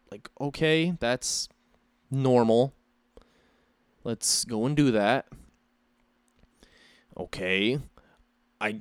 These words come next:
I got to the guy I'm supposed to save. Oh, the key, it's locked. The door is locked in order for me. Okay, where's the key?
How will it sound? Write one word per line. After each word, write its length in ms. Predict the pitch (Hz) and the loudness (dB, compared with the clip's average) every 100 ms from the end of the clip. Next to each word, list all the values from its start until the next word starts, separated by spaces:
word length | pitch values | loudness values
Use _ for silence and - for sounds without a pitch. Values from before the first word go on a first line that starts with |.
| - | -2
I 100 | 117 | 0
got 300 | 110 127 - | 4 2 2
to 80 | 160 | 2
the 100 | 147 | 2
guy 200 | 135 151 | 2 2
I'm 100 | 143 | 0
supposed 360 | 139 143 131 | 0 0 0
to 80 | 131 | -2
save. 260 | - 123 110 | 0 0 4
Oh, 200 | 170 165 | 4 4
the 100 | 156 | 0
key, 220 | - - - | -2 -6 -2
it's 280 | 147 131 - | -2 -2 -2
locked. 480 | 113 87 - - - _ _ _ _ _ | 0 -2 -6 -14 -16 _ _ _ _ _
The 120 | 131 | -8
door 260 | 113 147 147 | 4 6 6
is 160 | 139 | 4
locked 340 | 131 123 127 - | 4 2 2 0
in 120 | 123 | 2
order 160 | 120 120 | 2 0
for 140 | 131 | -2
me. 120 | 123 - _ _ _ _ - | -4 -6 _ _ _ _ -2
Okay, 580 | 123 - 123 120 117 - - - _ _ _ | -2 2 4 4 2 -2 -14 -18 _ _ _
where's 500 | 147 113 120 135 127 | -10 0 4 6 4
the 80 | 127 | 0
key? 480 | - - 104 85 78 | -4 -2 -2 -4 -14